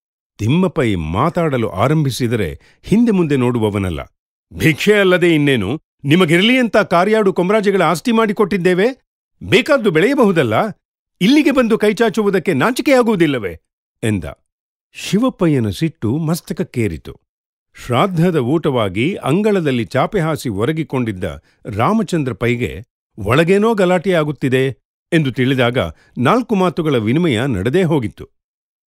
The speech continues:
ಅಕ್ಕಿಯ ಮುಡಿಗಳಿದ್ದುದು ಬಳ್ಳಂಬೆಟ್ಟಿನ ಮನೆಯ ಎಡಗಡೆಯ ಕೋಣೆಯ ಅಟ್ಟದ ಮೇಲೆ. ಆ ಕೋಣೆಯಿಂದ ಅಂಗಳಕ್ಕಿಳಿಯಲು ಒಂದು ಬಾಗಿಲಿತ್ತು.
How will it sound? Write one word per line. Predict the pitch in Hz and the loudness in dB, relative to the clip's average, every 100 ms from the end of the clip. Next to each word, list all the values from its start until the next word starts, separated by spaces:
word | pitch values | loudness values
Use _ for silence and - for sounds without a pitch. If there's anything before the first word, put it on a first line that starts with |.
| _ 151 | _ -2
ಅಕ್ಕಿಯ | 160 - 240 185 | -2 0 2 2
ಮುಡಿಗಳಿದ್ದುದು | 117 165 196 185 123 120 143 92 90 _ - 113 | 2 0 0 0 0 0 0 -2 -6 _ -14 -2
ಬಳ್ಳಂಬೆಟ್ಟಿನ | 139 214 247 208 208 170 143 | 0 2 2 2 0 0 0
ಮನೆಯ | 135 143 127 101 | 0 0 0 0
ಎಡಗಡೆಯ | 117 175 175 147 107 | -2 -2 0 0 0
ಕೋಣೆಯ | - 165 160 110 | 0 0 0 -2
ಅಟ್ಟದ | - 135 - 196 | -4 -4 -2 -2
ಮೇಲೆ. | 123 85 71 - _ _ _ _ 143 | -2 -6 -12 -18 _ _ _ _ 0
ಆ | 147 | 0
ಕೋಣೆಯಿಂದ | - 202 254 226 180 156 | 2 2 2 2 2 2
ಅಂಗಳಕ್ಕಿಳಿಯಲು | 123 123 185 165 - 135 202 190 113 | 2 0 0 -2 -2 -2 0 2 0
ಒಂದು | 165 160 160 123 | -2 -2 -2 0
ಬಾಗಿಲಿತ್ತು. | 135 123 101 78 62 | 0 0 -4 -8 -18